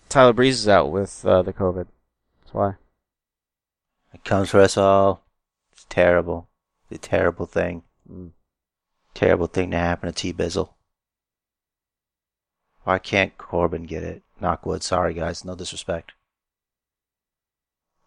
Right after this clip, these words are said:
Speaker 2: Love Baron Corbin. That's a lie.
Speaker 1: Cor-, listen, Corbin is great for the role he's in, which is to make people hate him and to introduce new stars and help them get over.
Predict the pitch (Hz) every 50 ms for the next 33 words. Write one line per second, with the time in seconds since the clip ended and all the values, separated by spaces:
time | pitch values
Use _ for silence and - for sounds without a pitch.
0 | _ - 95 92 90 90 104 104 92 92 92 - - - 95 92 87 90 90 87
1 | 85 - _ - - - - 92 87 87 85 85 87 85 82 - _ _ _ _
2 | _ _ - - 151 - - 160 147 - 139 117 104 104 - - - 143 147 151
3 | 151 160 156 156 - 101 131 123 117 117 - - 107 107 107 110 107 - - -
4 | - 117 101 101 95 90 95 98 101 101 101 98 101 101 98 85 87 82 76 53
5 | - - _ _ _ _ _ _ _ _ _ - 107 - - 107 101 - - -
6 | 98 104 110 110 - - 135 127 - 110 98 87 101 104 110 - 139 143 156 175
7 | 180 - _ _ _ _ _ _ _ _ _ _ _ _ _ _ _ _ _ _
8 | - 135 127 127 123 120 117 117 - - - 127 120 117 110 - 113 131 135 -
9 | 147 143 147 143 - - 147 147 143 - - 135 131 135 143 151 160 160 156 -
10 | 156 135 127 123 123 123 123 120 82 113 120 101 110 - - 113 110 107 104 95
11 | 85 73 - - -